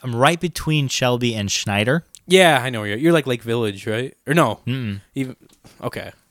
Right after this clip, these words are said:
Speaker 2: I don't know where
Speaker 1: I'll
Speaker 2: you're
Speaker 1: show
Speaker 2: at.
Speaker 1: you on a
Speaker 2: Okay,
Speaker 1: map
Speaker 2: you'll have to
Speaker 1: later.
Speaker 2: show me. I think we've driven
Speaker 1: <laughs>
Speaker 2: by
Speaker 1: I'll
Speaker 2: where
Speaker 1: point
Speaker 2: you're
Speaker 1: it
Speaker 2: at.
Speaker 1: out. I'll
Speaker 2: Yeah.
Speaker 1: get you the, uh,
Speaker 2: I think
Speaker 1: coordinates.
Speaker 2: you're, you're west of where we're at, where
Speaker 1: Okay.
Speaker 2: we hunt usually.
Speaker 1: Probably 'cause
Speaker 2: Mm-hmm.
Speaker 1: Shelby's east of us. So.
Speaker 2: Yeah, that
Speaker 1: Yeah.
Speaker 2: makes sense. Um, so we went hunting,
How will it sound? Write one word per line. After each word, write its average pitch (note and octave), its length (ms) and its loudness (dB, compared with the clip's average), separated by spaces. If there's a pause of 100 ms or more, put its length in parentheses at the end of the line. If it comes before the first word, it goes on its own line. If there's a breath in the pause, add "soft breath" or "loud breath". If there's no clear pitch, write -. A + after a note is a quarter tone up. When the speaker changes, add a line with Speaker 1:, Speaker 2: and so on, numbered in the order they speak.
(480)
Speaker 2:
I E3+ 100 -6
don't B2+ 100 -2
know F#2+ 100 -6
where G2 120 -4
Speaker 1:
I'll F#2 100 2
Speaker 2:
you're - 80 0
Speaker 1:
show E3+ 100 0
Speaker 2:
at. C3 80 2
Speaker 1:
you A2+ 80 2
on G#2 100 2
a - 40 2
Speaker 2:
Okay, F#2+ 100 0
Speaker 1:
map F#2 200 2
Speaker 2:
you'll D#3+ 140 8
have C#3+ 100 4
to - 40 2
Speaker 1:
later. G#2 160 4
Speaker 2:
show - 80 2
me. G#3+ 60 10
I G3 60 8
think G#3+ 160 6
we've G#3+ 180 6
driven C#3 340 4
Speaker 1:
<laughs> - 0 -
Speaker 2:
by A2 80 2
Speaker 1:
I'll A2 60 6
Speaker 2:
where A2 80 0
Speaker 1:
point D3+ 240 6
Speaker 2:
you're B2+ 80 4
Speaker 1:
it A#2 40 6
Speaker 2:
at. A2+ 80 6
Speaker 1:
out. A#2 140 6
I'll C3+ 80 4
Speaker 2:
Yeah. A2+ 100 4
Speaker 1:
get G#2 140 -2
you D#3 80 -4
the, B2 300 -2
uh, A2 260 6
Speaker 2:
I D3 80 0
think F#3+ 140 0
Speaker 1:
coordinates. A#2 480 2
Speaker 2:
you're, D#3+ 140 6
you're C3+ 60 2
west A#2+ 500 -2
of G#2 180 -10
where G2 180 -2
we're F#2 200 -4
at, G#2+ 260 -12
where G#2+ 180 2
Speaker 1:
Okay. G#2+ 120 4
Speaker 2:
we F#2 60 0
hunt F#2+ 120 -8
usually. F#2+ 360 -8
Speaker 1:
Probably C3 460 2
'cause A2+ 220 0
Speaker 2:
Mm-hmm. A2+ 60 -2
Speaker 1:
Shelby's G#2+ 380 0
east G2 260 -4
of E2 100 -12
us. E2+ 180 -6
So. - 160 -4
Speaker 2:
Yeah, G#2 220 0
that - 140 -18
Speaker 1:
Yeah. A#2 140 0
Speaker 2:
makes A2+ 160 -6
sense. - 380 -10 (460 soft breath)
Um, D3+ 300 4
so F3+ 180 2
we G3 80 2
went G3+ 180 0
hunting, E3 460 -2